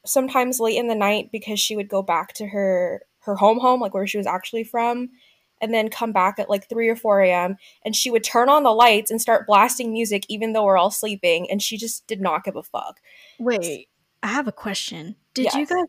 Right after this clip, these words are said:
Speaker 2: have, like, any attitude f-, with each other? Any, like, bickering for her to feel kinda like, "Uh," or just out of nowhere?
Speaker 1: I really think it's out of nowhere because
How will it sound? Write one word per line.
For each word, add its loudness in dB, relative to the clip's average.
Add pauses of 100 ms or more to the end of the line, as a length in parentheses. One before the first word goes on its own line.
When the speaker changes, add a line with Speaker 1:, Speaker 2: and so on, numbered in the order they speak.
Speaker 2:
have, 0
like, -6
any -8
attitude -4
f-, -20
with -6
each -8
other? -2
Any, 0
like, -4 (160)
bickering 0
for -4
her -2
to -2
feel 0
kinda -4
like, -6
"Uh," -2 (400)
or 2
just -4
out -2
of 0
nowhere? -6 (380)
Speaker 1:
I 2
really -2
think -6
it's -4
out 6
of 2
nowhere 2
because -4